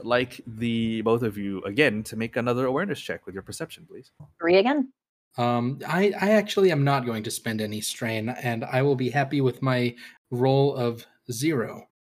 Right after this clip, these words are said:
Speaker 1: So, Axel, you are the only one who hears something on the wind. As the two of you are staggering your way across this clearing towards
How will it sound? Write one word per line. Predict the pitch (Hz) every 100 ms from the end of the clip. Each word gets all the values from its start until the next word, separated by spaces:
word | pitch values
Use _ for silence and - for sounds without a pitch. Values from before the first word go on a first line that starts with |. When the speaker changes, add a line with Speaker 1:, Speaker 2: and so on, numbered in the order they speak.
| -
Speaker 1:
So, | - 139 127 -
Axel, | 185 190 - 104 71 57 _ _ _ -
you | 143
are | 185 160
the | 139 131
only | 139 143 139
one | 117 117 117 117 120 123 - - -
who | 113 107 104 101
hears | 98 - 151 147 147 139
something | - 123 123 - 110 104 104 101
on | 101 104
the | 95
wind. | 90 95 - - - _
As | 123 123 123
the | 117 117
two | - 131
of | 123 113
you | 117 117 113 107 -
are | 107 104 104 101
staggering | - 135 117 117 110
your | 110 104
way | 104 104 104
across | 98 - - 107 104 - - _
this | 107 98 95 -
clearing | - - 101 98 92 92 - _ _
towards | - 101 101 98 92 -